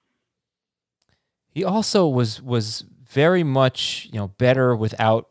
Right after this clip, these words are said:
Henry Ruggs. And I don't know if that was just coincidence or not,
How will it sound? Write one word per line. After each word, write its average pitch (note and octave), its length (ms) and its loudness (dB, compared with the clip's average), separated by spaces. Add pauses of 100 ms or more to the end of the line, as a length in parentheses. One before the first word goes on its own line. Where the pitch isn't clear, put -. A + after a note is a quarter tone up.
(120)
Henry A2 340 -2
Ruggs. - 500 -4 (360)
And B2+ 200 0
I B2 80 4
don't D#3+ 200 2
know D3 100 4
if C3 60 0
that C3+ 160 4
was A#2 100 0
just - 160 -8
coincidence B2 640 -4
or C3+ 60 -2
not, C#3+ 380 -4